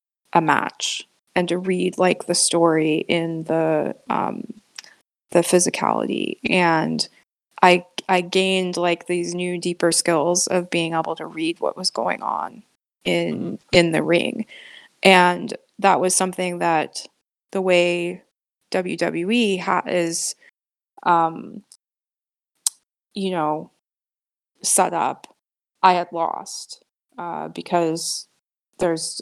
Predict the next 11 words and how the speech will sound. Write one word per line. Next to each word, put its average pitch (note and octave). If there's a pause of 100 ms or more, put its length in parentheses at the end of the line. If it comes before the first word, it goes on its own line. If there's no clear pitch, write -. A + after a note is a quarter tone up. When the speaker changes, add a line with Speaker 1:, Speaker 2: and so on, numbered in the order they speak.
Speaker 1:
well, F3+
there's F3
so F#3+
much E3
I -
could E3+
say G2+
about -
that. - (720)
But, F#3+ (160)
um, F3+